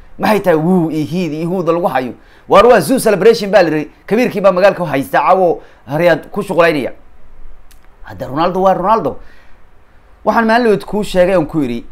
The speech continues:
yaa, da'du waa numbers. Markii ninkan soddon sano jir noqday, ayaan waxaan idhi, "Ninkan waa duqooba, da'diisu way sii socotaa." Laakiin agtiisu waxay waxaan ka yihiin tiro la sheego unba. Oo ninkan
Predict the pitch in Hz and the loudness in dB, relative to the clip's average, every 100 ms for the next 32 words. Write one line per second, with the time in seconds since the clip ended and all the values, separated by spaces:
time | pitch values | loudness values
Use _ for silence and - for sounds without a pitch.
0 | - - 147 151 113 - - - - - | -20 -8 0 2 2 -4 -20 -20 -20 -20
1 | - 120 160 180 160 151 139 135 123 110 | -20 -2 2 4 4 0 0 -2 -2 -4
2 | - - 135 156 156 165 151 143 139 147 | -6 -10 -6 -4 -4 -4 -6 -6 -8 -6
3 | 135 127 139 107 104 95 - - - - | -6 -4 -6 -6 -10 -12 -18 -20 -20 -20
4 | - - - - - - - - - - | -20 -20 -20 -20 -20 -20 -20 -20 -18 -6
5 | 147 170 175 185 151 139 139 160 156 151 | 0 0 0 0 -2 -2 -2 -2 0 2
6 | 147 120 - 120 110 135 175 165 143 139 | 2 -2 -4 -4 -4 2 2 2 -4 -6
7 | 151 139 107 107 107 98 - - - 113 | -4 -6 -8 -10 -12 -12 -16 -20 -12 -2
8 | 120 - 127 120 - 180 - 135 - 143 | -2 -2 -6 -6 -4 -4 -4 -10 -6 -6
9 | 120 139 160 139 131 165 170 147 143 156 | -4 -4 -4 -6 -6 -6 -4 -4 -4 -4
10 | 131 120 - 127 135 120 101 - - - | -2 -4 -6 -4 -4 -4 -6 -8 -14 -10
11 | 107 123 214 214 196 190 196 | -6 -4 -6 -2 0 0 -4